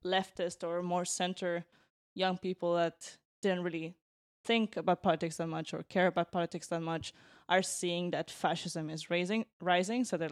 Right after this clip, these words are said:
like, "Oh, fuck, maybe we should, like, do something about it." And they're becoming more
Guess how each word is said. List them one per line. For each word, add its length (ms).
like, 140
"Oh, 100
fuck, 260
maybe 260
we 100
should, 240
like, 280
do 160
something 360
about 300
it." 220
And 120
they're 80
becoming 360
more 340